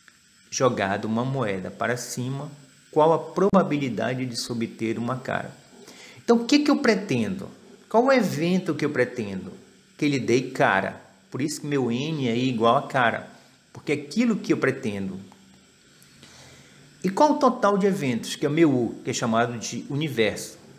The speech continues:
O que que, no caso da moeda, pode acontecer? Então, pode dar cara ou pode dar coroa, tá? Então, o que que eu pretendo?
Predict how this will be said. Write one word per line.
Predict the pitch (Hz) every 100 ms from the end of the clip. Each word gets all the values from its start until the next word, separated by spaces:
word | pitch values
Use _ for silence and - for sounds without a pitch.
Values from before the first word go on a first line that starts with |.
| -
O | - - -
que | 311 302
que, | - 262 269 233
no | 185
caso | 180 160 147
da | 156
moeda, | 175 151 180 156
pode | 147 160 160
acontecer? | 156 156 156 147 - - - - - - - - - - - - 165
Então, | 165 - 143 165 190 190 - - -
pode | 143 117 110
dar | 117
cara | - 127 123 156 202 - -
ou | 147
pode | 147 139 139 131
dar | 117 120 131 - - - - - - -
coroa, | - 151 107 - - - - - - - - - - - -
tá? | - 110 131 - - - - - - -
Então, | 131 - 127 139
o | -
que | - 220
que | 233
eu | 220
pretendo? | 190 190 135 113 -